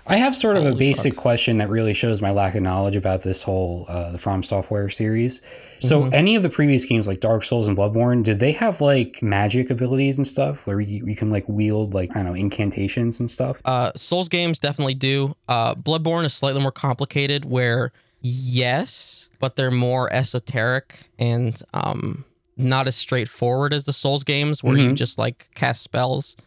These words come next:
Speaker 2: Um,
Speaker 1: Yeah,
Speaker 2: yeah,
Speaker 1: 'cause,
Speaker 2: so,
Speaker 1: 'cause
Speaker 2: like
Speaker 1: I, that's the direction I'm, I'm going in. I chose the astrologer, um, class
Speaker 2: Ooh.
Speaker 1: in, in Elden Ring 'cause it sounded really cool.
Speaker 2: Ooh.
Speaker 1: And so I think I'm gonna really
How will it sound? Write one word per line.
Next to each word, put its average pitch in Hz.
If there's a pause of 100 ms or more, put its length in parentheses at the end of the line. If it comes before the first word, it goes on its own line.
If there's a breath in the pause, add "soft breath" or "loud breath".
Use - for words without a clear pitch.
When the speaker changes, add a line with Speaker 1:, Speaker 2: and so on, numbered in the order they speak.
(280 soft breath)
Speaker 2:
Um, 120 (560)
Speaker 1:
Yeah, 190
Speaker 2:
yeah, -
Speaker 1:
'cause, 147
Speaker 2:
so, 151
Speaker 1:
'cause 147
Speaker 2:
like 147
Speaker 1:
I, 160
that's 147
the 208
direction 135
I'm, 120
I'm 110
going 117
in. 123
I 110
chose 110
the 110
astrologer, 123
um, 135
class 151
Speaker 2:
Ooh. -
Speaker 1:
in, 135
in 131
Elden 139
Ring 170
'cause 131
it 131
sounded 139
really 139
cool. 151
Speaker 2:
Ooh. -
Speaker 1:
And 127
so 139
I 131
think 151
I'm 143
gonna 131
really 123